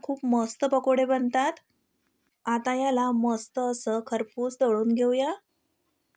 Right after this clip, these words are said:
जसं मी आधी सांगितल्याप्रमाणे तुम्ही याची साईज लहान मोठी ठेवू शकता. याच्यामध्ये आपण सोडासुद्धा ॲड केला होता. जर तुम्ही कांदा खात नसाल उपवासाला तर कांदा पूर्णपणे स्किप करावा.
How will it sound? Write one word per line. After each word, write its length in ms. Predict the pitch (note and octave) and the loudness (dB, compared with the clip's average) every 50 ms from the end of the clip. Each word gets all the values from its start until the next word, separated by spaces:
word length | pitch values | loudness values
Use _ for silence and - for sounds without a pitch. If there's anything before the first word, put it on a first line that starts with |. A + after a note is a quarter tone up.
| _ _ - | _ _ -6
जसं 320 | A3+ A#3+ A#3+ A#3+ - C4 | -2 -2 0 2 2 2
मी 120 | C4 C4 C4 | 4 4 4
आधी 220 | A#3+ A#3 A#3+ C4 | 2 2 0 0
सांगितल्याप्रमाणे 920 | B3+ C4 A#3+ A#3 A#3+ B3 B3 B3+ B3+ B3 C4 B3+ B3 B3+ B3 A#3+ B3+ C#4+ D4 - | 0 2 2 2 2 0 -2 -4 -4 -2 -2 -2 0 0 2 0 0 0 0 0
तुम्ही 260 | B3+ A#3 A#3 A#3+ B3 | 2 2 4 4 4
याची 240 | A#3+ A#3 A#3+ C4+ C4 | 2 2 0 -2 -4
साईज 320 | C4 C#4 C#4 C4+ C4 B3 B3 | -2 -2 -2 -2 -2 0 -2
लहान 260 | A#3+ A3+ B3 B3 A#3+ | -2 0 0 0 2
मोठी 300 | A#3 A#3 A#3 A#3 C4+ C4+ | 2 2 0 0 -2 -4
ठेवू 240 | C4+ C4+ B3 B3+ C4 | -2 -2 -2 -2 -2
शकता. 400 | - C4+ B3+ C4 - - C#4 F4+ - - _ _ _ _ _ _ _ _ _ _ _ _ B3+ | -2 -4 -6 -4 -4 -4 -4 -4 -4 -8 _ _ _ _ _ _ _ _ _ _ _ _ -2
याच्यामध्ये 540 | A#3+ B3 B3 C4+ C4 B3 B3 C4 A#3 C4 | 0 2 4 4 6 6 6 6 6 4
आपण 220 | C4 B3+ B3+ B3 B3 | 4 4 4 4 4
सोडासुद्धा 580 | A#3+ B3 A3 A3 A3+ A#3 - B3+ A#3 A3+ B3+ | 4 4 6 6 6 4 4 2 0 2 4
ॲड 180 | B3 B3 B3 A#3+ - | 4 4 4 2 0
केला 200 | B3+ B3+ B3 B3+ | 2 4 6 6
होता. 300 | C4 B3+ B3 A#3+ A#3+ A#3 | 4 4 4 2 2 2
जर 200 | G#3 A3+ C4 B3 B3 | 4 4 2 4 6
तुम्ही 200 | C#4 B3+ C4 C4 | 6 6 6 8
कांदा 340 | - A#3+ A3+ A3 A3 A#3+ A#3+ A#3+ | 6 6 6 6 8 6 6 6
खात 220 | - A#3 A#3+ - B3 | 6 4 4 6 6
नसाल 360 | B3 C4 B3+ - C#4 C4+ C4 | 4 4 6 6 6 6 6
उपवासाला 560 | B3 A#3+ - A#3+ A#3 A#3 - A#3+ G#3+ A3 A3+ | 4 4 4 4 4 4 4 2 4 4 2
तर 140 | A3+ - A#3+ | 2 2 2
कांदा 300 | - G#3+ G#3 G#3+ G#3+ A#3 | 4 4 4 6 6 4
पूर्णपणे 560 | A#3 - - G#3+ A3 A#3 A#3 - A#3 A3+ B3 B3 | 4 2 0 0 2 2 2 4 4 4 4 4
स्किप 260 | - - B3+ B3 B3+ - | 2 0 -2 -2 0 2
करावा. 460 | - A3+ A3+ A3+ A3+ A3+ A#3 B3 C#4 | 4 6 8 8 8 8 6 6 4